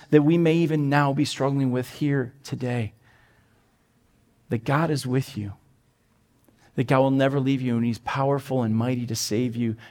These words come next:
just as he promised through his son, Jesus.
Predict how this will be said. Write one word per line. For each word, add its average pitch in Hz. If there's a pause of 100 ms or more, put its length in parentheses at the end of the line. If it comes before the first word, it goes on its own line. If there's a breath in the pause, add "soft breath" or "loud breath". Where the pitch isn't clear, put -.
just 139
as 127
he 127
promised 113 (1600 soft breath)
through 127
his 143
son, 127
Jesus. 110